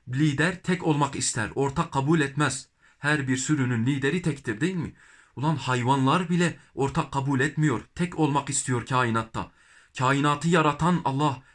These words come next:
Tanrı nasıl tek olmak istemez? Nasıl ortak kabul eder? Ulan bir hayvan kabul etmiyor ortak. Kalkıp Tanrı mı, Allah mı ortak kabul edecek değil mi? Bu birinci saçmalık. İkinci saçmalık Hazreti İsa'nın aleyhisselam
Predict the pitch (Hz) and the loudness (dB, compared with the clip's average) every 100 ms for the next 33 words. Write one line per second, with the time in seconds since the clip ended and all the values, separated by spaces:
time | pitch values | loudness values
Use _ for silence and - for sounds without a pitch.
0 | - 139 135 131 110 - 143 - 190 208 | -4 0 0 0 -2 -4 -4 -2 -4 -6
1 | 196 165 160 151 139 - 127 101 - - | -2 2 2 0 -4 -2 0 -2 -6 -20
2 | - - 139 170 196 123 - 185 - 160 | -20 -6 -2 0 0 0 0 0 -2 2
3 | 156 147 113 90 - - _ _ 117 127 | 4 4 2 -4 -6 -20 _ _ -6 -2
4 | 135 156 156 139 156 208 190 202 190 170 | 0 2 2 2 2 2 0 0 0 0
5 | 156 151 139 131 - _ - - 135 135 | 2 0 -2 -6 -12 _ -10 -2 0 0
6 | 165 143 139 196 208 151 196 196 190 - | -2 0 0 0 2 2 0 -2 -4 -4
7 | - _ 139 143 151 - 127 123 113 107 | -14 _ -6 -2 -2 -2 0 0 0 -2
8 | 104 - 202 196 123 - _ _ _ _ | -4 -2 -2 0 -2 -6 _ _ _ _
9 | _ _ _ - 156 165 175 170 175 139 | _ _ _ -8 -2 0 2 2 0 -2
10 | 131 117 101 - _ _ _ _ _ _ | 0 -2 -2 -8 _ _ _ _ _ _
11 | _ _ _ _ - 160 160 175 175 151 | _ _ _ _ -4 2 2 2 0 0
12 | 139 147 156 - 139 156 156 139 135 131 | 0 0 -2 -2 0 0 0 0 0 0
13 | 135 127 131 131 120 - 117 143 | 0 0 0 0 -2 -2 -2 -2